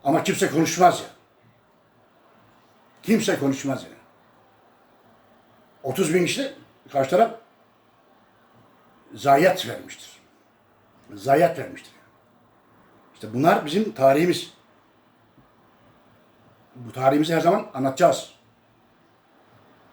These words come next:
Değil mi? Olmazsa olmazımız yani. Çocuklarımıza, çocuklarımıza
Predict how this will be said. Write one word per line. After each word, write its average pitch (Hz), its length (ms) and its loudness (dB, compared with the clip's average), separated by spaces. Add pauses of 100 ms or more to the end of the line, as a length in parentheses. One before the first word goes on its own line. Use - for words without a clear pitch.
(280)
Değil 123 140 -4
mi? 147 140 -2 (220)
Olmazsa 139 360 0
olmazımız 151 420 0
yani. 135 120 -8 (360)
Çocuklarımıza, 165 680 -2 (680)
çocuklarımıza 151 720 -2